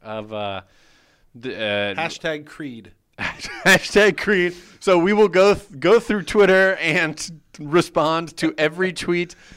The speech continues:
Speaker 1: that has
Speaker 2: Hashtag
Speaker 1: hashtag Creed.
Speaker 2: No, hey, we hear, hashtag,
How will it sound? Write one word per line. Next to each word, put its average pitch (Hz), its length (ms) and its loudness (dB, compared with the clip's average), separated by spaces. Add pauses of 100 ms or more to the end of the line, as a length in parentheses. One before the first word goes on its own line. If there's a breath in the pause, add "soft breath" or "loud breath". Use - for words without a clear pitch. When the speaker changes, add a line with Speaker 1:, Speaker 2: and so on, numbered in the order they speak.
Speaker 1:
that 143 120 2
has 139 180 0
Speaker 2:
Hashtag 170 500 4
Speaker 1:
hashtag 190 180 0
Creed. 127 460 -2 (180)
Speaker 2:
No, 117 320 -18
hey, 147 80 -14
we 147 200 -8
hear, 131 220 -18 (840)
hashtag, 160 960 -6